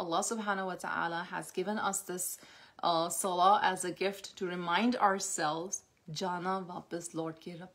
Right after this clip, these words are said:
की तरफ ही है।" जितना मर्जी कमा लो, नाम, शोहरत, इज्जत, दौलत, पैसा, वो भी रब की देन है और जान भी रब की देन है।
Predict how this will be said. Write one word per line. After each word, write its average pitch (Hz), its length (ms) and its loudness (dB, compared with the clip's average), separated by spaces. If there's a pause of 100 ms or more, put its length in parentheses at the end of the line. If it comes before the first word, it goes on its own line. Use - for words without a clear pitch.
की 170 120 -10
तरफ - 420 -14
ही 160 220 -14
है।" 170 320 -14 (1040)
जितना 208 560 -6
मर्जी 180 500 -6
कमा 185 420 -4
लो, 269 280 -6 (600)
नाम, 170 580 2
शोहरत, 185 580 -4
इज्जत, 170 300 -2
दौलत, 160 500 -2
पैसा, 160 280 -6
वो 160 200 -4
भी 196 160 -4
रब 185 260 -4
की 220 120 -4
देन 208 260 -2
है 262 140 -4 (880)
और 185 100 -2
जान 165 300 -2
भी 170 80 0
रब 151 220 -4
की 143 100 -6
देन - 280 -10
है। - 220 -20